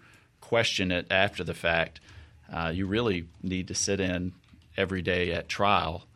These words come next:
in order to be qualified to give that opinion. So I, I do trust a jury's determination. I think they've got a high calling.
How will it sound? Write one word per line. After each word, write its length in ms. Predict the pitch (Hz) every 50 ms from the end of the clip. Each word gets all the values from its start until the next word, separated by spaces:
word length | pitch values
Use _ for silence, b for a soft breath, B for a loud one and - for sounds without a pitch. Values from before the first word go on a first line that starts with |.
| -
in 120 | - 92 92
order 320 | 92 92 90 87 87 85
to 400 | 85 - - 87 85 82 82 82 - _ -
be 120 | - 95 90
qualified 720 | - - 101 98 95 92 87 - - 85 82 82 80 80 80
to 160 | - 87 82
give 240 | 82 92 87 85 80
that 220 | 82 82 82 80
opinion. 460 | 71 - 90 87 82 87 - - - - - b b b b b b b b b b
So 420 | - - - 107 104 104 104 101 - _ _ _ _ _ _ _ _ _ _ _ - - - -
I, 320 | - 98 104 107 104 - - -
I 100 | 95 95
do 380 | 92 - 113 110 110 107 101 - - _ _ _ _ -
trust 560 | - - - 117 113 104 - - - - - - - -
a 80 | 98 92
jury's 360 | - 95 95 90 90 87 -
determination. 840 | - - - - 92 87 85 80 82 80 82 - - 101 110 - - _ _ - -
I 100 | - -
think 240 | - - 90 82 -
they've 260 | 92 87 90 85 -
got 320 | - 92 85 85 87 - 87
a 100 | 87 82
high 320 | - - 92 92 92 90
calling. 520 | - - 92 90 87 90 92 95 95 98